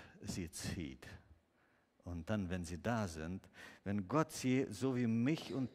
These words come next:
dich, den Jesus schenkt, dann heißt es, „Und ich werde sie nicht hinausstoßen.“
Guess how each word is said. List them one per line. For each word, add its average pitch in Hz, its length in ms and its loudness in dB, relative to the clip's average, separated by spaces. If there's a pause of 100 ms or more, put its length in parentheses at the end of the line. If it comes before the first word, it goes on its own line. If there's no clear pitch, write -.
(100)
dich, 117 260 2 (480)
den 98 220 0
Jesus 123 640 -2
schenkt, - 800 -2 (960)
dann 85 400 -2 (540)
heißt 85 320 -4
es, - 280 -8 (600)
„Und 87 280 -6
ich 92 200 -6
werde 87 260 -2
sie 85 240 -4
nicht 101 380 -4
hinausstoßen.“ 82 960 -8